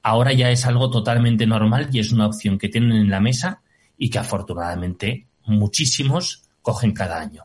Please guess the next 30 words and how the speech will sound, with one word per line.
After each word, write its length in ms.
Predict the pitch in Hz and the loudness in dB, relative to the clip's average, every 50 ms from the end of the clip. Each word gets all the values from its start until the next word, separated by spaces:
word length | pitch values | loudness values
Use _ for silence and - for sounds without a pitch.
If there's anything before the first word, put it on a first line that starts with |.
| _ _ | _ _
Este 260 | 120 117 - - 117 | -6 -6 -2 -2 0
año, 180 | 113 120 113 | 0 0 0
por 120 | 104 113 110 | 0 -2 -2
ejemplo, 260 | - 117 113 107 110 | 0 0 0 2 2
en 80 | 107 104 | 2 2
agosto, 480 | 98 101 104 104 - - 120 123 123 - - - _ _ _ _ | 2 0 -2 -2 -2 -4 -4 -4 -4 -8 -16 -20 _ _ _ _
nosotros 420 | 117 110 113 117 107 117 107 - | -4 -2 -2 -2 -2 -4 -4 -2
hemos 220 | 117 110 107 104 | -2 -2 0 0
enviado 580 | 107 104 95 101 101 104 107 123 135 135 131 131 | 0 0 2 2 2 2 2 0 0 -2 -4 -6
a 300 | - 117 101 98 92 - - | -6 -6 -6 -6 -8 -8 -4
cuatrocientos 760 | - 110 107 110 95 98 - - 110 107 113 107 123 120 - | -4 -2 -2 -2 -4 -4 -4 -2 0 0 0 0 -2 -4 -4
setenta 540 | - 104 - - 123 127 104 90 80 - - _ _ _ _ _ _ _ | -4 -4 -2 0 0 2 0 0 -4 -10 -16 _ _ _ _ _ _ _
estudiantes 600 | - 113 - - 110 104 104 95 90 104 101 - | -8 -8 -6 -2 -2 0 0 0 -2 -4 -4 -2
y 40 | 104 | -2
deportistas 680 | 95 95 85 95 90 - 98 90 - - 90 87 - - - - - - - - _ _ | -2 -2 -4 -6 -8 -6 -8 -10 -8 -8 -8 -10 -10 -12 -14 -20 -20 -20 -20 -20 _ _
y 120 | - 120 - | -4 -4 -2
solamente 600 | - 127 120 120 131 131 127 123 123 123 123 120 | 0 0 0 2 2 2 2 2 2 0 -2 -2
clientes 500 | 117 113 113 117 113 107 117 107 104 113 | 0 0 0 2 0 0 0 -2 0 0
nuestros 460 | 110 113 110 - - 123 131 131 - | 0 0 0 -2 -4 -4 -4 -4 -2
tenemos 320 | 117 110 107 107 107 101 | 0 2 2 2 2 2
más 220 | 107 110 107 104 107 | 0 0 0 0 -2
de 80 | 98 | 0
mil 340 | 101 127 131 120 - - - - | 0 0 0 0 -2 -4 -6 -6
ahora 180 | 107 101 101 95 | -4 -2 0 0
mismo 280 | 98 95 95 98 98 | 0 0 0 0 0
en 100 | 98 101 | 2 2
universidades 600 | 101 98 98 95 95 92 - - 95 92 92 - | 2 2 2 0 -2 -4 -4 -6 -6 -6 -6 -4
americanas 640 | 98 92 90 92 85 - 87 85 85 82 - - - - - - - - _ _ | -4 -4 -4 -4 -6 -6 -8 -8 -8 -8 -10 -12 -16 -20 -20 -20 -20 -20 _ _
y 140 | 131 110 | -2 0
hay 320 | 104 92 107 123 127 123 | 0 2 0 0 0 -2